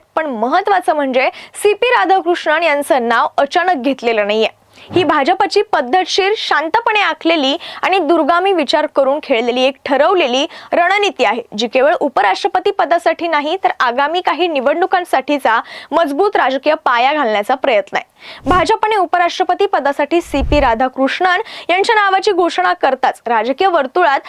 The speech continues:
चांगलीच चर्चा रंगली आहे. महाराष्ट्राचे राज्यपाल म्हणून सध्या कार्यरत असलेले आणि तमिळनाडूचे मूळ रहिवासी असलेले राधाकृष्णन हे नाव एकदम समोर येतं आणि अनेकांच्या नजरा या दक्षिण भारताच्या दिशेनं वळतात.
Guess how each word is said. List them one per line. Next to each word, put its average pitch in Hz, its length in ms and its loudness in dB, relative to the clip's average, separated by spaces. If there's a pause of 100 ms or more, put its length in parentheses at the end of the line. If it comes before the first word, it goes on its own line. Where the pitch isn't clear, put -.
(200)
चांगलीच 403 400 0
चर्चा 320 280 0
रंगली 208 280 -2
आहे. - 240 -8
महाराष्ट्राचे 339 480 2
राज्यपाल 349 460 0
म्हणून 339 300 0
सध्या 339 240 0
कार्यरत 262 560 0
असलेले 294 480 0 (280)
आणि 392 140 2 (120)
तमिळनाडूचे 403 640 0
मूळ 381 240 2 (100)
रहिवासी 339 440 0
असलेले 285 400 2
राधाकृष्णन 254 840 0 (280)
हे 392 80 0
नाव 403 260 2
एकदम 339 340 0 (120)
समोर 330 300 2
येतं 381 340 0 (120)
आणि 320 220 -2
अनेकांच्या 302 540 0
नजरा 247 340 2
या 330 120 4 (100)
दक्षिण 349 400 0
भारताच्या 277 420 0
दिशेनं 269 380 0
वळतात. 208 320 0